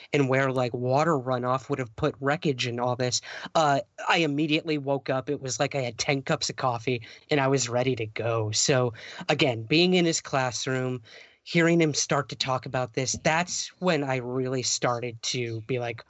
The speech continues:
"Oh my God, here we go." It's, like, full speed. So it was exciting. It was exciting to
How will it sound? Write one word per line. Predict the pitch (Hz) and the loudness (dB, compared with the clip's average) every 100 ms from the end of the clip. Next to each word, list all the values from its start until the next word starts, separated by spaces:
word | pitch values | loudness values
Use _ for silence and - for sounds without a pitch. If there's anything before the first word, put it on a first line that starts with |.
| _ | _
"Oh | 123 147 | 0 2
my | 143 | 2
God, | 135 113 92 _ _ | 0 -2 -6 _ _
here | - 147 | 2 2
we | 135 | 4
go." | 135 117 - _ | 0 -2 -12 _
It's, | - 143 | -6 -4
like, | 139 123 | -4 -4
full | - 135 | -4 -4
speed. | - - - 123 104 - _ _ _ _ _ _ _ _ _ | -2 0 0 0 -4 -16 _ _ _ _ _ _ _ _ _
So | - 139 120 113 | -4 -2 0 0
it | 170 | 2
was | 180 185 | 4 4
exciting. | 185 170 120 110 | 2 2 0 -2
It | 131 | -4
was | 147 | -4
exciting | 156 - 170 175 170 | -4 -2 2 2 0
to | - 143 | 0 0